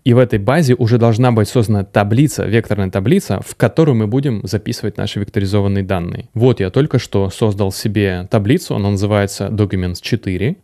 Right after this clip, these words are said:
и она состоит всего лишь из, э, нескольких столбцов. Это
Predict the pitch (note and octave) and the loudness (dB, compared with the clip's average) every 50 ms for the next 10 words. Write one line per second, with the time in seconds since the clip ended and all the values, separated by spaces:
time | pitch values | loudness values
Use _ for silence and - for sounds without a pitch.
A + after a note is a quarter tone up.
0 | _ - A#2+ G#2+ B2+ G3+ A#3+ - - A2 - - A#2+ D3 C#3+ - - - G#2+ A#2+ | _ 0 2 2 2 2 2 2 0 0 2 2 2 2 2 0 -2 0 2 2
1 | A#2+ A2 - - G#2+ G2 G2 - G#2 G2 G2 G2 F#2+ F#2+ G2 A2 A2 - - G#2 | 2 2 0 0 -2 -2 -2 -2 -2 -2 -2 0 0 0 2 2 2 2 0 -4
2 | - - F#2+ - - G2+ G2+ - - - F3+ E3+ - - - A2 - - | -2 -4 -4 -2 -2 -2 -2 -2 -2 -2 -2 -2 -2 -2 -4 -4 -2 -2